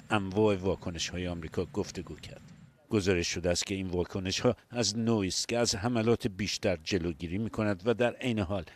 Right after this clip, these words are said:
تنش را بالا نمیبرد. در ایران این واکنش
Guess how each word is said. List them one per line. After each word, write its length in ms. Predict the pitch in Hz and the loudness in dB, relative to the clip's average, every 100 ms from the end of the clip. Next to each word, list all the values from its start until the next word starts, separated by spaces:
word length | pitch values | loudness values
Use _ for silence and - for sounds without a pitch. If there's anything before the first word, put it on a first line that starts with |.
| - - | -20 -10
تنش 440 | - 123 123 - - | 0 2 2 0 0
را 120 | 92 - | -2 0
بالا 380 | 104 101 98 92 | 4 6 4 0
نمیبرد. 800 | 95 98 87 76 - - - - _ _ _ _ _ _ | -2 -2 -2 -4 -14 -18 -18 -20 _ _ _ _ _ _
در 120 | 131 135 | 4 6
ایران 400 | 135 131 127 113 | 8 6 4 0
این 180 | 135 123 | 0 0
واکنش 560 | 110 107 - 98 95 | 4 2 4 0 2